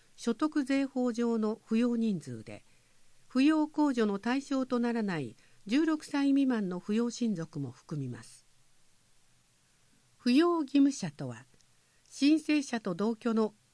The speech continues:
直系血族及び兄弟姉妹です。扶養人数に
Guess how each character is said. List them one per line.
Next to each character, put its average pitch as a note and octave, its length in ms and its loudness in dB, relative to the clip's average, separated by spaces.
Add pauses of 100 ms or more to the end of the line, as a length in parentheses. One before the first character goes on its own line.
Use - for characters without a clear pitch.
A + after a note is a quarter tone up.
直 A3 120 -4 (100)
系 D#4+ 200 0
血 C4+ 280 -4
族 C3 380 -10 (180)
及 G3 240 0
び C#3 180 -10 (260)
兄 D4+ 100 0
弟 D4+ 220 2
姉 B2+ 360 -6
妹 D3 220 -8
で - 140 -20
す。 - 220 -20 (1400)
扶 B3 100 4
養 F#4+ 260 6
人 E4+ 260 6
数 E3+ 240 -2
に C#3+ 260 -6